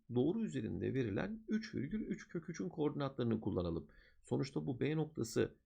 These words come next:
bizim bulmaya çalıştığımız doğrunun üzer-, doğrunun üzerinde olan bir nokta olduğuna göre bunun denklemini sağlamak zorunda. Y gördüğümüz yere üç kök üç yazalım. Eşittir.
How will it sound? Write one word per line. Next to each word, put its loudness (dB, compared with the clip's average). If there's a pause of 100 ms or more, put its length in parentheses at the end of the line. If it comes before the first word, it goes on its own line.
bizim -2
bulmaya 2
çalıştığımız -4
doğrunun 4
üzer-, 0
doğrunun 2
üzerinde 0
olan 0
bir -2
nokta -2
olduğuna 4
göre 0 (280)
bunun 2
denklemini 0
sağlamak -2
zorunda. 2 (360)
Y 4
gördüğümüz 2
yere 4
üç -4
kök 0
üç -4
yazalım. 2 (680)
Eşittir. 0